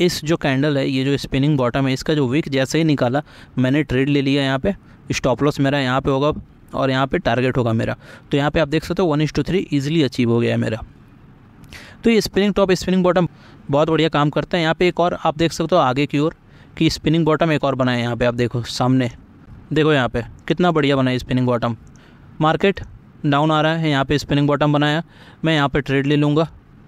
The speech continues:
लॉन्ग पोजीशन जैसे ही ये विक को निकालेगा। देखो यहाँ, यहाँ पे बहुत बड़ी एग्जांपल है ये,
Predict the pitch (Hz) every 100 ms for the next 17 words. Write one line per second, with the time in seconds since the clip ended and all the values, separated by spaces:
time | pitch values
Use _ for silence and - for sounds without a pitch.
0 | - 131 131 139 147 135 131 156 135 123
1 | 143 147 143 127 135 - 147 139 123 127
2 | 127 135 143 - - - - - - -
3 | - - - - - 135 135 139 147 151
4 | 160 143 151 156 143 139 127 123 123 123
5 | 120 117